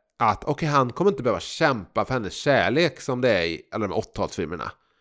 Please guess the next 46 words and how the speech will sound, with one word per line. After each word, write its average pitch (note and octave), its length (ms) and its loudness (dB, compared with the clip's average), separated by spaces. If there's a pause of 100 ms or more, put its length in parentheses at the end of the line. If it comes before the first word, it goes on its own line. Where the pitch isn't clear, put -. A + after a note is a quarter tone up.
(400)
Du A2 80 0
vet, G2 140 0
stå A#2 300 4
med G#2 100 0
en G#2+ 60 2
jävla G2+ 200 2
boombox G#2 640 0
eller G2+ 120 0
vad G2 120 2
det E2+ 60 0
är F2 40 -2
utanför F#2 360 -4
hennes F2 460 -6
fönster E2 540 -2
och D#2 80 -4
sådär. G2+ 240 0 (540)
Utan A2+ 460 2 (800)
och A#2+ 60 4
då C3+ 80 10
tyckte G#3 200 2
jag D3+ 60 8
det B2+ 40 0
så A#2+ 100 0
här, F#2 60 2
men C3 100 -2
fan F3+ 200 -2
vad D3+ 100 -4
snyggt, - 560 -6
det C#3+ 140 2
handlar C#3+ 460 6
inte D3 320 0
riktigt, C3+ 200 -4
och B2 80 2
det D3+ 100 4
problemet C#3 580 2
för B2+ 80 -8
honom D#3 220 0
i - 20 2
den F3+ 80 0
här F3+ 60 2
filmen B2+ 360 0
är B2 240 2
inte A#2+ 380 -2
att G#2+ 80 -2
få G#2 160 -2
tjejen. G#2 640 0